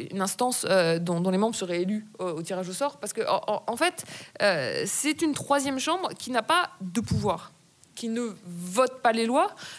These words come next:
euh, qui ne les propose même pas, euh, vraiment. Donc on, on dit, « Ah mais regardez, les, les corps intermédiaires sont représentés en France, on a le cese. » Moi je trouve que c'est un peu une illusion qui est utilisée, euh, pour, euh,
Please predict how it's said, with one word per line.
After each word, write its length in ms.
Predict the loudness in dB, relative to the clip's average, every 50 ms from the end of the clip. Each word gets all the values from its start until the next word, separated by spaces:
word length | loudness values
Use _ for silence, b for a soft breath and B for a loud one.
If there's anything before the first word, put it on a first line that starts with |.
| B B -8
euh, 180 | -4 -4 -4 -4
qui 160 | -6 -6 -6
ne 100 | -4 -4
les 100 | -4 -6
propose 580 | -4 -4 -4 -4 -2 2 2 2 2 2 0
même 280 | -6 -6 -4 -6 -6 -4
pas, 320 | -2 0 2 2 2 0 -2
euh, 240 | -4 -4 -4 -6 -8
vraiment. 480 | -8 -6 -4 -4 -2 -2 -2 -4 -6 -6
Donc 160 | -8 -6 -6
on, 120 | -8 -6 -6 -8 -6
on 60 | -6 -4
dit, « 220 | -2 0 2 2
Ah 60 | 0 0
mais 100 | 0 -2
regardez, 460 | -2 0 0 0 0 0 0 -2 -2
les, 180 | -2 -4 -4
les 140 | -4 -6 -6
corps 260 | -2 0 2 2 2
intermédiaires 560 | 0 -4 -4 -4 -4 -4 -4 -2 0 0 0 0
sont 160 | -4 -4 -4
représentés 480 | -4 -4 -4 -4 -6 -6 -4 -4 -2
en 140 | -2 -2 -4
France, 400 | -4 -6 -6 -4 -4 -4 -6 -6 -6
on 160 | -6 -2 0
a 80 | 0
le 80 | 0 0
cese. » 440 | -2 -4 -4 -4 -6 -6 -6 -8 -10 B -16 -16 B B B B B B -6
Moi 100 | -6 -4
je 40 | -4
trouve 100 | -6 -6
que 80 | -6 -4
c'est 140 | -2 -2
un 80 | -2 0
peu 120 | -2 -2
une 540 | -2 -2 -4 -6 -6 -8 -8 -6 -4 -2 -2
illusion 540 | 0 0 0 -2 -2 -4 -4 -6 -8 -8 -8
qui 140 | -8 -8 -8
est 20 |
utilisée, 500 | -8 -8 -10 -10 -10 -8 -8 -8 -10 -12 B B B B B -12
euh, 80 | -12 -10
pour, 360 | -6 -4 -4 -4 -2 -2 -2 0
euh, 260 | 2 2 2 0